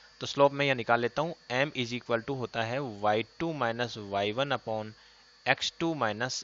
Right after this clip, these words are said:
X one। अब इसमें मैं एक्स वन, वाई वन, एक्स टू, वाई टू किसको कहूँगा? मान लीजिए मैंने कह दिया इसको तो एक्स वन, वाई वन कह दिया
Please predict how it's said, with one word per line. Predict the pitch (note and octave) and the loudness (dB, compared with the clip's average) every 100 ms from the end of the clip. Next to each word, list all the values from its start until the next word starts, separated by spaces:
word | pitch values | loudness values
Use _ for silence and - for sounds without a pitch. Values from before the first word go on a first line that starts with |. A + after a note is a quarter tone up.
| - C3 | -8 -8
X | - - | -6 -6
one। | G#2+ E2+ - - - - | -6 -8 -18 -20 -4 0
अब | D3 | 2
इसमें | - D3+ D#3 | 0 -2 0
मैं | D#3+ D3+ - - | 0 -2 -10 -4
एक्स | C3+ - | -2 0
वन, | D#3+ | 6
वाई | D3 | 8
वन, | D3 D3 | 8 4
एक्स | C#3 | 2
टू, | D#3+ | 6
वाई | C#3+ | 6
टू | C#3+ | 6
किसको | C#3+ - D#3 | -2 -4 0
कहूँगा? | D3 D3 D3+ - - - - - | 0 0 -4 -6 -20 -20 -18 2
मान | C3 | 4
लीजिए | C#3 C3+ D3 | 4 2 0
मैंने | C#3+ C#3+ | 2 2
कह | C3+ A#2 | 2 2
दिया | C3 C3+ | 2 2
इसको | B2+ - | 0 -4
तो | C3+ B2 | 0 2
एक्स | B2 - | 2 -2
वन, | C#3+ C#3+ | -4 2
वाई | A#2 | 2
वन | A#2+ C3 | 2 0
कह | C#3+ | 0
दिया | D3+ D#3 G2+ | 2 2 0